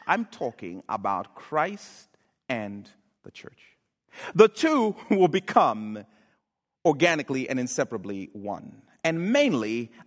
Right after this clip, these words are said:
I mean Christ and the church. I love this because marriage exists to paint a picture of Christ and his love for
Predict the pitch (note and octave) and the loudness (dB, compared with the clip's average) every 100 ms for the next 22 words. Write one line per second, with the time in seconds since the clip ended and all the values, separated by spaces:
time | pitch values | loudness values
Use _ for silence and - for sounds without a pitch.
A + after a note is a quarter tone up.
0 | C3 B2+ A#2+ A2 G#2 - - G#2 - - | -2 -2 -2 -4 -8 -10 -6 -6 -6 -18
1 | - - _ - - G#2+ F#2+ E2 - _ | -20 -20 _ -20 -14 -12 -12 -18 -20 _
2 | _ _ _ _ G2+ - A2 - - - | _ _ _ _ -20 -18 -20 -20 -20 -20
3 | _ _ _ _ _ _ _ _ _ _ | _ _ _ _ _ _ _ _ _ _
4 | - _ - - D3+ C#3 C#3 C#3 D#3 E3+ | -20 _ -20 -4 0 2 0 0 0 4
5 | G3 D#3+ A#2+ A2+ A#2+ G#2+ - - - - | 4 4 -2 -16 -12 -12 -12 -16 -20 -20
6 | _ _ _ _ _ _ _ _ _ _ | _ _ _ _ _ _ _ _ _ _
7 | _ _ _ _ _ _ _ C3 D3+ C3 | _ _ _ _ _ _ _ -2 0 2
8 | D3+ F3+ E3 C3+ A2 G#2+ C3 - - - | 2 4 2 -2 -8 -8 -8 -8 -16 -18
9 | - C#3+ A#2+ - C3 - A2+ G#2 A2 - | -10 -6 -6 -8 -12 -10 -10 -6 -8 -10
10 | - A2 G#2+ - - - _ _ _ _ | -12 -10 -10 -16 -20 -20 _ _ _ _
11 | A#2 G#2+ A2 G#2 A2+ G2+ G2 - - - | -10 -8 -8 -4 -2 -2 -6 -16 -20 -12
12 | G#2+ F#2+ - | -10 -10 -16